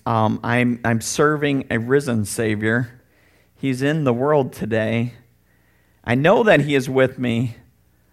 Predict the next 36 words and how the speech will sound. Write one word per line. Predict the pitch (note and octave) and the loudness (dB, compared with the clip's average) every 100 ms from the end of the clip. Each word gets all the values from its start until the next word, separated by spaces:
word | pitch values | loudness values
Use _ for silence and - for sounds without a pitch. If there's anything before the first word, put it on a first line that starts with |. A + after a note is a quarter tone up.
| _ _ _ - | _ _ _ -8
no | C3 | -4
matter | C#3 C#3 C3 | 0 2 4
what | B2+ A#2+ - | 4 2 -2
men | B2 A#2+ A#2+ | -2 0 0
would | A#2 A2+ | -2 -4
say, | - C#3+ A2 A2+ | -4 -2 -2 -2
right? | B2 C3+ C3 | -2 -2 -4
And | - C3 C#3 | -4 -4 -2
so | F3 D3+ C#3+ C3+ - - _ | 2 4 4 0 -4 -16 _
why | B2 D#3+ | 0 0
can't | F#3 E3 | 0 -2
I | D3+ D3+ D3+ | 0 2 0
believe | C#3+ B2+ C#3 D3 | 0 0 0 2
that, | C3+ B2 A#2 - _ _ _ | 4 4 2 -2 _ _ _
um, | A2 G#2+ G#2+ G#2+ G#2+ - _ - _ _ _ | 0 2 2 0 -4 -10 _ -20 _ _ _
and | B2+ C#3 | -2 2
then | C3+ | 0
put | C#3 F3 | 2 2
it | D#3 - - - | 4 2 -6 -2
into | C3 A#2+ | 0 0
practice, | - A2+ G#2+ - - - - _ _ _ _ _ _ _ _ | 0 0 0 -6 -14 -14 -20 _ _ _ _ _ _ _ _
right? | - B2+ C#3 C3+ - _ _ _ - | -4 -2 -2 -6 -18 _ _ _ -10
And | B2+ | 0
then | D3+ F3 | 4 4
I | D#3+ | 4
want | D#3 D3 - - _ _ | 4 2 0 -8 _ _
to | - | -10
see | - D#3+ | -6 -2
my | C#3 A#2+ | 0 0
church | - E3 C#3+ - - | -2 -4 -4 -8 -8
put | A#2 | -2
that | A2+ | -2
into | A2+ A2 | 0 -2
practice | A2 A2+ A2+ A#2 A2+ | -2 -4 -4 -8 -10
as | A2 | -10
well. | A#2 A2+ A2 G2+ | -8 -6 -6 -6